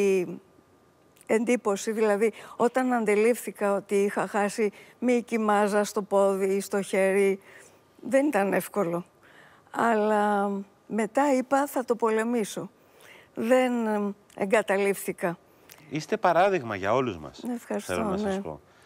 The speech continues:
Speaker 2: Δηλαδή, το χαμόγελό σας μας φωτίζει, πραγματικά το λέω.
Speaker 1: <laughs> Να σας πω την αλήθεια, γι' αυτό βγαίνω, ε, για να δω-, να περάσει ένα μήνυμα στον κόσμο,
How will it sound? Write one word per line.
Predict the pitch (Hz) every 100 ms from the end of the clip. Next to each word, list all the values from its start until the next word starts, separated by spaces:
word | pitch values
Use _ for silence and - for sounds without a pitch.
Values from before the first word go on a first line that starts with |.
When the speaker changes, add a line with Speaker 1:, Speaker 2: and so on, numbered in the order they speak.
| - -
Speaker 2:
Δηλαδή, | 95 104 127
το | 147
χαμόγελό | 147 135 147 156 151
σας | 160 147
μας | 151
φωτίζει, | 127 120 160 131
πραγματικά | 117 107 104 101 156 147
το | 95
λέω. | 80 73 - - -
Speaker 1:
<laughs> | - - -
Να | 202
σας | 208 202
πω | 247
την | 262
αλήθεια, | 220 214 226
γι' | 233 202
αυτό | 196 - 254
βγαίνω, | 226 202 214 208 190 202 208 202 - - - - _ _ _ -
ε, | - - - 113 - -
για | 220 220
να | 214 208
δω-, | 185 -
να | 220 226
περάσει | 214 214 262 -
ένα | 269 262
μήνυμα | 226 233 247 220 196 196
στον | - 185
κόσμο, | 190 196 185 196 202